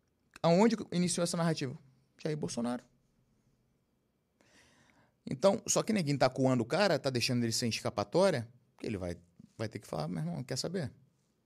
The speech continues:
Não tem. Eu, pra me defender, eu preciso tá no meio." Chegou no Brasil essa semana. Já tá tendo, hoje tá, deve tá tendo reunião em São Paulo. Tá tendo, tá, essa semana ele teve várias reuniões em São Paulo.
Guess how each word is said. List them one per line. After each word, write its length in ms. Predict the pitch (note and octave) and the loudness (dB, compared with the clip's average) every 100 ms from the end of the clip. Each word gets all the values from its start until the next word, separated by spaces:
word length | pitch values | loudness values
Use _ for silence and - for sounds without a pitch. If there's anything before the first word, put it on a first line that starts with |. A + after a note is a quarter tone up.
| _ _ A3+ | _ _ -4
Não 140 | A3 | -2
tem. 180 | - - - | -2 -8 -2
Eu, 160 | B2+ | -2
pra 280 | C3 D#3 D#3 | -2 2 2
me 120 | F3+ | 2
defender, 720 | C#3+ C3+ C3+ F#3 F3+ D3+ A3+ - _ _ _ _ _ _ _ | 2 0 2 0 4 4 4 0 _ _ _ _ _ _ _
eu 100 | - | -10
preciso 400 | - F3 D3 C#3+ | -6 -4 -4 -6
tá 100 | - | -4
no 80 | E3+ | -2
meio." 240 | G3+ D#3+ - - - - _ _ _ _ _ _ _ _ _ _ _ - | -2 -4 -6 -14 -16 -20 _ _ _ _ _ _ _ _ _ _ _ -14
Chegou 300 | - G#2+ G2 | -6 -2 0
no 80 | |
Brasil 320 | G#2 B2 A2+ C3 | 0 0 0 -4
essa 160 | - | -4
semana. 340 | - G3 C#3+ - - _ _ _ _ _ _ - | -2 -2 -2 -4 -12 _ _ _ _ _ _ -14
Já 60 | F#2 | -10
tá 100 | G2 | -8
tendo, 300 | F#2+ A#2 - - - | -6 -8 -10 -14 -6
hoje 300 | G2+ G#2+ B2 | -2 -2 -2
tá, 80 | B2 | -8
deve 280 | B2+ A2+ | -6 -6
tá 100 | A2+ | -6
tendo 160 | A2+ C3 | -6 -2
reunião 240 | C#3 C3+ | -2 -2
em 40 | C#3 | -4
São 160 | F3+ | -6
Paulo. 200 | F#3 C3+ | -4 -4
Tá 80 | G#2+ | -4
tendo, 200 | - A#2 A#2 - - | -6 -6 -8 -14 -12
tá, 120 | - - - | -12 -14 -12
essa 160 | - C3 | -6 -2
semana 260 | C3+ A#2+ D3 | 0 0 -2
ele 60 | |
teve 140 | D#3+ C#3 | -6 -6
várias 200 | C3+ D#3+ | -6 -4
reuniões 280 | G3+ F#3+ | -4 -4
em 20 | G3 | -6
São 80 | |
Paulo. 260 | F#3+ B2+ | -8 -8